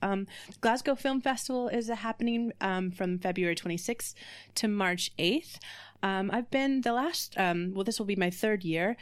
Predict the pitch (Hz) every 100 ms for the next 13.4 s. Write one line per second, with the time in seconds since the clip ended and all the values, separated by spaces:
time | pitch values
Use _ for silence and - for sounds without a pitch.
0 | - - - 190 190 185 - 190 185 185
1 | 180 - 247 226 190 180 185 190 180 180
2 | 180 170 - 175 170 180 202 196 190 175
3 | 175 175 156 160 165 170 165 156 - -
4 | - 170 165 170 190 180 160 165 - 190
5 | - 175 190 254 247 - - - - 208
6 | 208 214 202 - 240 220 190 185 175 175
7 | 165 170 175 170 160 165 156 170 214 208
8 | - 208 202 - - - - 202 185 180
9 | 170 165 170 - 165 160 160 160 165 -
10 | - 170 - 165 - - 180 165 170 190
11 | 180 175 170 180 269 370 370 247 170 160
12 | 170 - 175 180 208 185 175 170 - 190
13 | 208 277 269 -